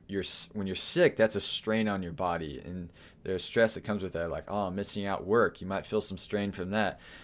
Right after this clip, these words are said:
Um, or you even feel strain 'cause you're like, "Oh man, I'm missing out on my workouts. Like, I don't wanna miss all that stuff. And so I feel like I'm losing my gains," or whatever that is.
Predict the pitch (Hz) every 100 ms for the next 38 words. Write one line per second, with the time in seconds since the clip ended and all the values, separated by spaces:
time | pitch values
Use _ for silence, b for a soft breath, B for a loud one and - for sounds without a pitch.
0 | B B - 101 98 95 87 76 - B
1 | B 113 131 131 120 110 139 - 131 120
2 | 110 104 107 147 139 123 127 127 113 123
3 | 123 120 117 113 104 98 120 117 110 98
4 | - 95 95 104 110 107 104 120 110 98
5 | 90 - 95 85 - 87 - 95 92 82
6 | 90 - 104 101 98 95 95 98 110 120
7 | 120 98 101 104 98 87 92 92 92 90
8 | 87 85 -